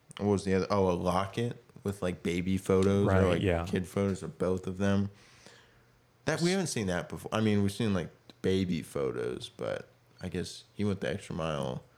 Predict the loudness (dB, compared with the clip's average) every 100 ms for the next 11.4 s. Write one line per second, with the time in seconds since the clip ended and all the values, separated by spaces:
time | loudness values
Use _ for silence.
0 | -4 2 2 2 -2 -4 0 2 2 0
1 | 0 2 4 4 4 2 0 0 0 0
2 | -2 -2 0 2 4 2 0 0 0 -2
3 | 0 2 4 2 0 0 2 2 0 0
4 | -2 0 2 2 2 0 0 0 0 2
5 | 2 2 0 0 0 0 -2 -4 -4 -4
6 | -4 -8 -16 _ _ _ -2 0 2 2
7 | 0 2 0 -2 -8 -10 -10 -6 -6 -6
8 | -8 -4 2 6 6 4 4 4 2 -2
9 | -4 -4 -6 -14 -20 -20 -12 0 2 4
10 | 4 4 4 2 2 0 -2 -4 -2 -4
11 | -4 -2 -2 -4